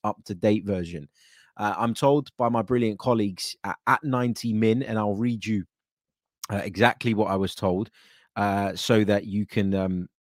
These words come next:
y-, you can make of it what you will. But I was told, uh, that Brighton have dismissed any suggestions that Caicedo will be allowed to leave the club this month after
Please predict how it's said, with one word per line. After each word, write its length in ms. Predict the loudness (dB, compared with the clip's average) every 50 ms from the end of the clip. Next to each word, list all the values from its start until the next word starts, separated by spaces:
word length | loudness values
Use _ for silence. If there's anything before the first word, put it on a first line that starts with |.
| _ _
y-, 140 | -12 -12 -12 -8
you 180 | -8 -8 -6 -4
can 120 | -2 0
make 220 | 0 0 0 -2
of 100 | -2 -2
it 120 | -2 -2 -2
what 160 | -6 -6 -4
you 120 | -4 0
will. 200 | 2 4 4 4
But 120 | 2 0 -2
I 40 | -4
was 120 | -4 -6
told, 440 | 2 4 6 6 6 6 2 0 -2 _ -20 -20 -20 _ _ _ _ -6
uh, 380 | -4 -2 -2 -2 -2 -2 -4 -4
that 260 | -4 -4 -4 -4 -2
Brighton 720 | 4 6 6 6 6 4 2 2 2 4 4 2 0 -2 -6 _ _ _ _ _
have 420 | -4 -2 0 2 2 0 0 -2 -8 -12 -12 -4
dismissed 720 | -2 -2 -2 -2 -4 0 2 2 2 0 -2 -8 -10 _ -12
any 240 | -8 -4 -2 -2 -2
suggestions 640 | -4 -6 -8 -2 -2 -2 -2 -2 -6 -6 -8 -8 -6
that 160 | -10 -12 -12 -8
Caicedo 480 | -8 -8 -8 -6 -4 -4 -4 -4 -4
will 100 | -4 -4
be 140 | -4 -6 -6
allowed 280 | -4 -4 -6 -6 -8 -10
to 80 | -10 -8
leave 480 | -4 -2 -2 0 0 -2 -2 -4 -8 _ _ _ -20 _ _ _ _ _
the 80 | -4 -4
club 340 | 0 2 4 4 4 4
this 240 | 0 -2 -2 -2 0
month 320 | 2 4 4 2 0 -4 _ -6
after 260 | -6 -6 -6 -6